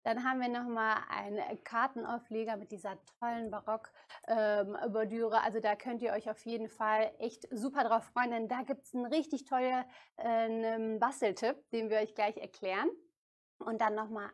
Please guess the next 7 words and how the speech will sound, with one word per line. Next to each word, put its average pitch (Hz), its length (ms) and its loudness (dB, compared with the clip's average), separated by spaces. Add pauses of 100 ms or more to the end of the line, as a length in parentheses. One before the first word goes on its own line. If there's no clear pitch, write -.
ein 185 120 -14
richtig 226 840 -10 (140)
schön 214 320 -4
großes 202 480 -6
Osterei 226 760 0 (320)
als 262 300 2
Stanzschablone. 233 1000 0